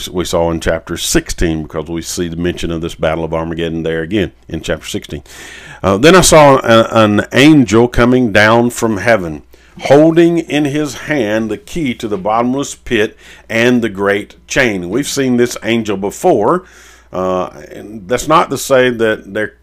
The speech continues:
you pro-, you might not be able to make an argument that it was a different angel,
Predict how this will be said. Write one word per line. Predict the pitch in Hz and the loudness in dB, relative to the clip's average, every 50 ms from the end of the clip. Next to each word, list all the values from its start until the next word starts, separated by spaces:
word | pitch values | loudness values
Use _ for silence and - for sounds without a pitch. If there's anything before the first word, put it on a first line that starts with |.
| _ - | _ -16
you | 107 107 | -16 -16
pro-, | - - - 113 110 - | -14 -10 -6 -6 -6 -6
you | 101 107 110 | -6 -6 -4
might | 110 113 117 113 95 | -2 -2 -2 0 0
not | 110 110 101 | -2 -2 0
be | 110 | 0
able | 113 110 | 0 0
to | 104 | 0
make | 104 107 104 - | -2 -4 -4 -4
an | 101 95 | -4 -2
argument | 98 107 110 104 104 101 98 87 | -2 -2 -2 -2 -4 -8 -6 -4
that | 95 95 95 | -2 -2 -2
it | 92 85 | -4 -6
was | 90 87 85 | -6 -10 -10
a | 82 | -6
different | 90 107 98 - 98 95 | -6 -6 -6 -6 -6 -4
angel, | 98 101 107 98 104 104 101 | -4 -4 -6 -6 -6 -8 -8